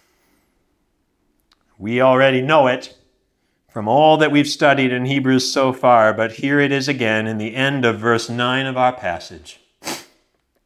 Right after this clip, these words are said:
He does away with the first in order to establish the second.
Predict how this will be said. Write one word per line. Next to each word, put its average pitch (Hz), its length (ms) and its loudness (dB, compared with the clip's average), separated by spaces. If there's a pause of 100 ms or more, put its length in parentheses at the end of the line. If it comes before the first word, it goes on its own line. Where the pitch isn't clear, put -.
(800)
He 110 160 -12
does 131 340 0
away 127 360 0
with 123 260 -8
the 104 100 -14
first 120 680 -4 (1300)
in 107 140 -8
order 135 300 2
to 123 260 -2
establish 123 800 -4
the 104 120 -14
second. 95 540 -10